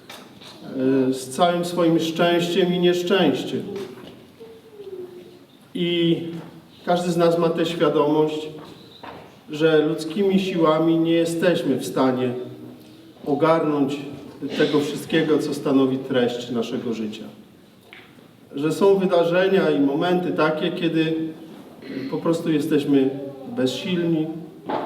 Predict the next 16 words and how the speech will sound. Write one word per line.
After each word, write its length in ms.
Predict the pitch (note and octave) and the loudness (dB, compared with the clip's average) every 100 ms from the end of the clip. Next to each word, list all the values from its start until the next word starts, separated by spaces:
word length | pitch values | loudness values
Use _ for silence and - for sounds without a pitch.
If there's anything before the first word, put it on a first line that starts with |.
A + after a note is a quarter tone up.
| - | -6
bezradni 680 | A#2+ A#2+ A#2+ C#3 D3 C#3+ C#3 C#3 - - - - - - - - - | -2 0 2 4 2 4 2 0 -4 -10 -16 -20 -20 -20 -20 -14 -6
i 80 | E3+ | 0
że 140 | F3+ | 2
bywa 240 | G3+ F#3+ | 4 4
tak, 240 | - F3 F3 | 2 2 2
że, 460 | E3+ D#3+ D3+ - - D#3 | 2 4 2 0 -2 2
e, 80 | C3+ | 4
łza 280 | B2+ D#3 F3 | 4 4 2
się 180 | - F#3 | 0 -4
ciśnie, 480 | E3 D3+ - E3 E3 E3 - - - - - - - - - | -6 -6 -2 0 0 -2 -4 -2 0 0 -2 -6 -8 -12 -2
że 160 | C#3+ | 2
gorzko 360 | D3 F#3 F#3+ F3 | 4 2 2 -2
się 140 | - | 0
robi 220 | E3 D#3+ D#3 | 2 2 2
na 140 | C#3 | 0
sercu 480 | D3+ D3 C#3+ - | 0 -2 -2 -4